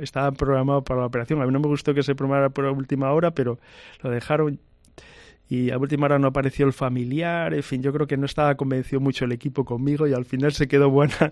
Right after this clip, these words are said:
<laughs> sentado en la silla, en la, esa imagen se me queda en la. Total, que cuando vuelvo, eh, al año siguiente,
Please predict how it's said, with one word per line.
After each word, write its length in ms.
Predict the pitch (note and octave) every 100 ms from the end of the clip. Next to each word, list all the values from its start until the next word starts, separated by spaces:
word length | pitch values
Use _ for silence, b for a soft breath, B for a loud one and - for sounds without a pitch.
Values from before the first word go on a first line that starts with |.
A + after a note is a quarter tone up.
| -
<laughs> 100 | -
sentado 380 | - C3 B2+ D3
en 80 | D3
la 80 | C3+
silla, 340 | C#3 C#3+ D3
en 120 | C3+
la, 160 | C3+ C3+ -
esa 220 | - -
imagen 320 | C3+ C3+ C#3 B2+
se 140 | C3
me 120 | B2
queda 220 | C3+ C3+
en 100 | C3+
la. 100 | C3 B B B B B B B
Total, 320 | - D3 E3 C3
que 400 | C#3 C#3 C#3 C3+
cuando 280 | C#3 C3+ C#3+
vuelvo, 260 | E3 E3+
eh, 180 | E3 D#3
al 160 | - D#3
año 180 | D#3 D3+
siguiente, 760 | - C#3+ E3 E3+ E3+ E3+ E3+